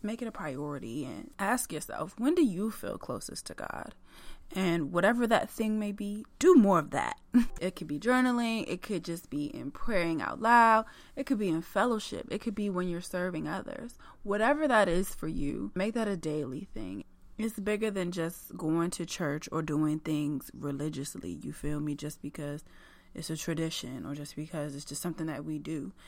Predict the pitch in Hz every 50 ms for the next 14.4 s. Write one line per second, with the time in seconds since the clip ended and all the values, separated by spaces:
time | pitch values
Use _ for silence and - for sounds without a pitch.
0 | - - - - - - - 160 - - 180 175 190 196 - 185 190 185 196 185
1 | 170 170 170 165 165 165 165 175 - - - - - - - - _ _ - -
2 | - 170 160 147 151 156 156 156 151 156 160 165 170 165 156 147 147 151 151 160
3 | 175 160 156 165 160 165 160 156 151 151 151 147 139 135 135 117 - 143 147 160
4 | 220 - - - - - - - - - - - - - - - - - 220 233
5 | 226 220 240 247 254 247 240 226 226 220 202 202 220 240 233 - - - - -
6 | - - 190 202 - - 214 214 214 214 220 220 214 - 165 165 170 - - -
7 | - 208 208 208 - 214 196 180 165 - - 101 - - 175 170 170 170 185 -
8 | - - - - - - - - - - 202 185 180 175 175 170 - - - -
9 | 160 151 143 143 143 151 147 117 - - - - - - _ - - 175 170 151
10 | 143 151 156 160 180 - - - - 139 151 - - - - - - - - -
11 | - - 139 139 - - - - - - - - - 180 180 185 - 190 190 -
12 | - 170 - - 160 - - 190 - 147 - 151 - - 196 208 202 185 - -
13 | 170 156 151 160 147 147 156 156 - - 151 147 143 151 - 175 - - 80 92
14 | - - - - - 120 -